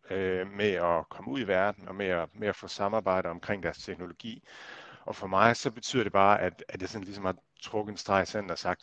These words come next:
at Kina-aktier, det er simpelthen ikke mig. Øh, fordi at, at der er, der, der er så meget politik i det nu, at, at, øh, det forstår jeg ikke. Og det er der nogen, der bare ved meget, meget mere om, end jeg gør. Så, så jeg ender med at holde mig fuldstændig væk fra,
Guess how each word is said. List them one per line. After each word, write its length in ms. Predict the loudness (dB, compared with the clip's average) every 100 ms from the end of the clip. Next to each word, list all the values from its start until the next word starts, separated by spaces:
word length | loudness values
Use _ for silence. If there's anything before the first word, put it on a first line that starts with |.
| _
at 120 | -14 -10
Kina-aktier, 640 | -4 2 2 2 -4 -12 -10
det 60 |
er 40 | -10
simpelthen 400 | -8 -12 -10 -10
ikke 120 | -8
mig. 220 | -8 -8 -12 _ _ -20 -20 _ -4
Øh, 340 | 0 2 0
fordi 280 | -4 -4 -2
at, 160 | -2 -2
at 180 | -8 2
der 80 | 6
er, 180 | 6 4
der, 200 | -2 -6 _
der 80 | 2
er 180 | 4 2
så 160 | 0
meget 260 | 2 4 4
politik 540 | 0 -8 -6 -6 -4
i 40 | -4
det 180 | -4 -4
nu, 200 | -4 0
at, 280 | -2 -2 -14 -20 -20 -20 -18
at, 160 | -4 -4 -4 -4
øh, 180 | -2 -2 -6
det 120 | -8
forstår 380 | -10 -2 0 0
jeg 140 | -2
ikke. 180 | -8 -12 _
Og 160 | -4 0
det 60 |
er 40 | 0
der 80 |
nogen, 220 | 0 -2 -4
der 80 |
bare 260 | 4 4 4
ved 140 | 0
meget, 420 | -6 -10 0 0 0
meget 200 | -4 -4
mere 180 | 0
om, 120 | 0 0
end 100 | -2
jeg 120 | -2
gør. 180 | -2 -6 _ _ _ _ _ _ _ -12
Så, 280 | -6 -6 -6 -10
så 140 | -4
jeg 120 | -2 0
ender 140 | -2
med 120 | 0
at 80 | -2
holde 300 | 0 0 2
mig 160 | 0 -2 -10 _ _
fuldstændig 360 | -12 -6 -6 -4
væk 160 | -4
fra, 300 | -2 -2 -2